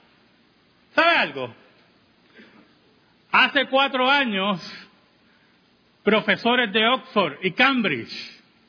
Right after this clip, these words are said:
Pusieron estribillos ateos en los autobuses londinenses. Hoy,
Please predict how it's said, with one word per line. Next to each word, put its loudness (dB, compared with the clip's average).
Pusieron 0
estribillos -2
ateos -2
en 0
los 4
autobuses -2
londinenses. -2
Hoy, -2